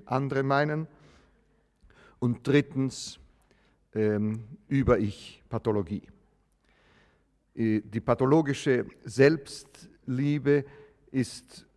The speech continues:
durch, ähm, Grandiosität, ein, ähm, überwiegendes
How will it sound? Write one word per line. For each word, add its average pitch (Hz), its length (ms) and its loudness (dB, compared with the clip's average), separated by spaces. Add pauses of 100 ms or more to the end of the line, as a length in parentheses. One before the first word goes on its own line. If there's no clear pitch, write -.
durch, 120 500 -2
ähm, 104 500 0 (100)
Grandiosität, 110 1500 -2 (680)
ein, 113 380 2
ähm, 104 540 0
überwiegendes 117 1200 0